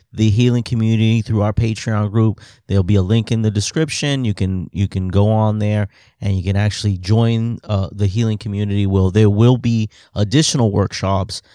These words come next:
like that talking about self-compassion. And we also have a podcast on that. And there's an episode on self-compassion, so you can go back, listen to that. And, you know, we're, we're here to help you.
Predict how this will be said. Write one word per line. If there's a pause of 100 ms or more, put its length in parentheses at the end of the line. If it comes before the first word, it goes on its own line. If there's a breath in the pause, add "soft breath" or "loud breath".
(180 soft breath)
like
that
talking
about
self-compassion. (320 loud breath)
And
we
also
have
a
podcast
on
that.
And
there's
an
episode
on
self-compassion,
so
you
can
go
back, (240 loud breath)
listen
to
that. (340 soft breath)
And,
you
know,
we're,
we're
here
to
help
you.